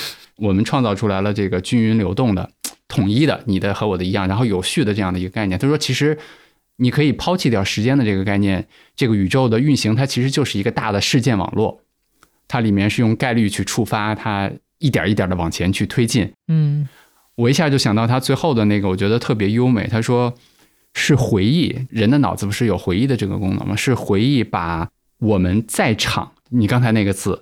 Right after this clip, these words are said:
Speaker 2: 嗯。
Speaker 1: 就是你这个字点亮了我，就是，
Speaker 2: 嗯。
Speaker 1: 是回忆把我们在场的那些故事串联起来，组成了我们。
Speaker 2: 嗯。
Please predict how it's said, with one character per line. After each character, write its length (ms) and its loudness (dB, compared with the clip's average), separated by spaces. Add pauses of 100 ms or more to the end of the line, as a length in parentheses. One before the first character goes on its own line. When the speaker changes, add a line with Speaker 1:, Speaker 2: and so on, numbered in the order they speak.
Speaker 2:
嗯。 260 2
Speaker 1:
就 120 2
是 60 6
你 80 4
这 120 2
个 80 2
字 140 0
点 200 -2
亮 200 0
了 80 0
我， 240 -4
就 140 0
是， 200 4
Speaker 2:
嗯。 60 0 (480)
Speaker 1:
是 160 0
回 280 2
忆 180 2
把 240 -2
我 140 0
们 200 2
在 280 0
场 340 -4
的 100 0
那 140 2
些 440 -2 (200)
故 220 2
事 260 -2
串 240 0
联 220 0
起 160 -4
来， 200 -10 (240)
组 220 -2
成 180 -2
了 100 0
我 120 -2
们。 220 -12 (640)
Speaker 2:
嗯。 440 -4